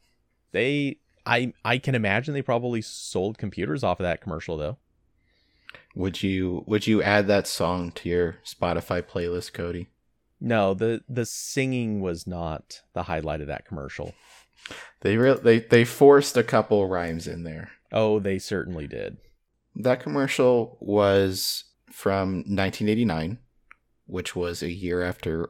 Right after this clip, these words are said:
Speaker 2: O S two one point one came out. And around this time, actually, is when Microsoft and I B M's partnership starts to fall apart,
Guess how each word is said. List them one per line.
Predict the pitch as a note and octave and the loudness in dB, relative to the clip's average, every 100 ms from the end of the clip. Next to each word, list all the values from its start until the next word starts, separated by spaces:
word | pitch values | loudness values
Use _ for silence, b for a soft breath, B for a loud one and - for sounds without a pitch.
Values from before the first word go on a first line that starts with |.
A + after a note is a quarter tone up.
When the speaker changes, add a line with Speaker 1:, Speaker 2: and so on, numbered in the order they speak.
| F2+ | -4
Speaker 2:
O | |
S | F2 - | -4 -4
two | - G2 | -6 -2
one | F#2+ G2+ | 0 0
point | - A#2 | -2 -2
one | E2 E2+ | -2 -6
came | - E2 | -6 -6
out. | D#2+ E2 - _ _ _ G#2+ | -4 -6 -10 _ _ _ -2
And | G#2+ G#2+ G#2 G#2 G2+ - _ _ | 0 2 2 0 -2 -6 _ _
around | G#2 G#2 A2+ C#3+ D3 | 0 2 4 2 2
this | C#3+ - | 0 0
time, | - G#2+ A2+ A2 - | -2 0 2 2 2
actually, | F#2+ F#2+ - F#2 F2+ F2 | 0 -2 -2 -2 0 -2
is | F#2 F2+ F2 - | -4 -4 -4 -6
when | E2+ F#2+ F#2+ F2+ F2 E2+ - | -4 -4 -2 -4 -6 -8 -6
Microsoft | F2 G2+ - - G#2+ G#2 G2+ | -4 -2 -2 0 2 2 0
and | F2 | -2
I | F#2 F#2 | -2 -2
B | F2+ | -2
M's | E2+ | -4
partnership | - - E2+ E2+ - D#2+ | -4 -2 -2 -4 -4 -4
starts | - F2 - | -4 -6 -6
to | - | -6
fall | - D#2 | -4 -2
apart, | D#2 - - - | -4 -4 -6 -6